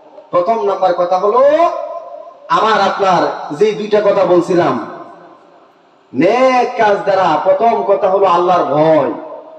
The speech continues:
দ্বিতীয় নাম্বার কথা হলো নেক কাজ দ্বারা আল্লাহ পাকের কাছে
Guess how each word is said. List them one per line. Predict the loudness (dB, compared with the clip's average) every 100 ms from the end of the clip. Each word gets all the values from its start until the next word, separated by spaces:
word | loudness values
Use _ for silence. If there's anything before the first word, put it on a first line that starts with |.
| -10
দ্বিতীয় | -8 -2 0
নাম্বার | 2 0 0 -2
কথা | -2 -2
হলো | 0 2 2 -2 -8 -14 -16 -4
নেক | 0 2 2 -2 -2
কাজ | 0 0 -2 -2
দ্বারা | 0 2 2 0 -2 -2
আল্লাহ | -2 0 0
পাকের | 0 -2 0 -2
কাছে | 0 -4 0 0